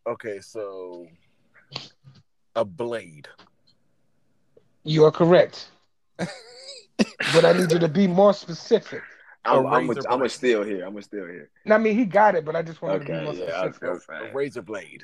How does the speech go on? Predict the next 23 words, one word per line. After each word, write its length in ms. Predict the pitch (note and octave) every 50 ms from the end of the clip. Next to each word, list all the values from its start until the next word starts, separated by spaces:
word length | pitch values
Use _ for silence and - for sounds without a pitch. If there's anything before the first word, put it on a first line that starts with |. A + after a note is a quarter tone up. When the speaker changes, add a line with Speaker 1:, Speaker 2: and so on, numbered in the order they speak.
| - -
Speaker 3:
I 80 | G2
think 140 | F#2 G#2 G2+
I 20 |
know 80 | F#2+ F#2
what 80 | F#2 E3+
Speaker 2:
Yeah, 60 | E3
Speaker 3:
you're 80 | D3 C3
trying 40 | B2+
to 40 | -
Speaker 2:
straight 260 | - F3 F3 E3+ D#3+
Speaker 3:
say. 40 | D#3
Speaker 2:
razor. 440 | E3+ D#3+ D3 C3+ A2+ B2 B2 B2 - _ _ _ _ -
Speaker 3:
Straight 320 | - - - F#2 E2+ D#2
razor. 220 | D2+ D2+ D2+ - -
<laughs> 680 | - - - - - - - - - - - _ - -
Speaker 2:
Yeah. 260 | - A#3+ - - D#3+ - - - _ _ - D#3
Speaker 1:
And 180 | D#3 D#3 D3+
the 160 | C#3+ G#3+ C4
other 240 | D#3 F#3 G3 G3 E3 B2
answer 340 | C#3+ D3 D3 C3+ - C#3 C3
is 260 | B2 B2 B2 B2 - -
his 140 | C3 A2+ G2+
backhand. 600 | - A2 G2+ G2 - - C3+ C3 D#2 - - _